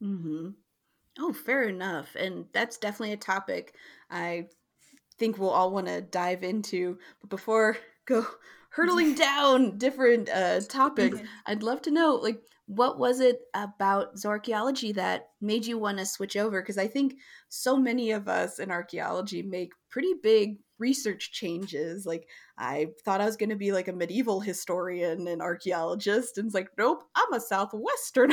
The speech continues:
Speaker 1: <laughs> archaeologist in the United
Speaker 2: <laughs>
Speaker 1: States." So I'd love to know, like, was it just, you're just, like, suddenly drawn to little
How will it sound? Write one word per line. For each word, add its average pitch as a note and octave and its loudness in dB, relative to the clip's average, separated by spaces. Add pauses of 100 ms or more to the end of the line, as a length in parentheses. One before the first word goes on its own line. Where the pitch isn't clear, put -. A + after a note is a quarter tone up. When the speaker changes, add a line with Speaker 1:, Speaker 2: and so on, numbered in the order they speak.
(100)
Speaker 1:
<laughs> - -16
archaeologist C4+ 6
in A#3+ 2
the G#3+ -4
United C#4+ 4
Speaker 2:
<laughs> - -8
Speaker 1:
States." A4+ 0 (380)
So A3 4
I'd A#3+ 2
love D4+ 4
to D4+ -6
know, E4 2
like, A#3+ 0 (840)
was A3+ -4
it G#3+ -6
just, G#3+ 0
you're A3+ -6
just, A3+ -8 (200)
like, F#3 -4 (100)
suddenly G#3+ 0
drawn F#3 0 (120)
to F3+ 0 (420)
little C#4 0